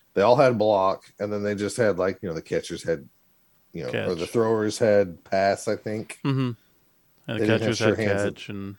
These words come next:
Speaker 2: runners
Speaker 1: Yeah,
Speaker 2: had
Speaker 1: yeah, so.
Speaker 2: whatever. But yeah, um, and then obviously the new edition and the new rules.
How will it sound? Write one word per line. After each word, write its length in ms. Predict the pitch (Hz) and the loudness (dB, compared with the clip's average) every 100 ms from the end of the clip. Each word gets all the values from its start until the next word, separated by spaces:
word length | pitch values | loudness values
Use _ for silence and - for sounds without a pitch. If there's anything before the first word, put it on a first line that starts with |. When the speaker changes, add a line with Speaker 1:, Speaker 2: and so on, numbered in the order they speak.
| - | -10
Speaker 2:
runners 300 | 117 110 110 | -4 -4 0
Speaker 1:
Yeah, 160 | 113 90 | 2 2
Speaker 2:
had 80 | 85 | 0
Speaker 1:
yeah, 160 | 78 | -4
so. 240 | - - 98 | -8 -12 -8
Speaker 2:
whatever. 440 | 123 104 90 92 _ - - - - - - - | -4 -2 -2 -6 _ -20 -20 -20 -20 -20 -20 -2
But 160 | 190 | 0
yeah, 380 | 185 196 214 202 - _ - | 2 2 2 0 -4 _ -4
um, 360 | 151 165 160 | 2 4 2
and 200 | 151 160 | 2 0
then 400 | 156 170 170 165 160 | 2 2 2 0 0
obviously 800 | 127 139 139 - 139 135 131 123 _ _ _ _ _ - | -2 0 -2 -2 -2 0 -2 -8 _ _ _ _ _ -12
the 320 | 117 123 123 | -4 0 2
new 260 | 120 123 135 | 2 0 0
edition 540 | 135 165 - 143 147 - - | -2 -6 -6 -8 -8 -10 -10
and 160 | 123 | -8
the 40 | 120 | -4
new 160 | 127 | -4
rules. 580 | 120 139 139 127 131 - | -2 -2 -2 -4 -6 -12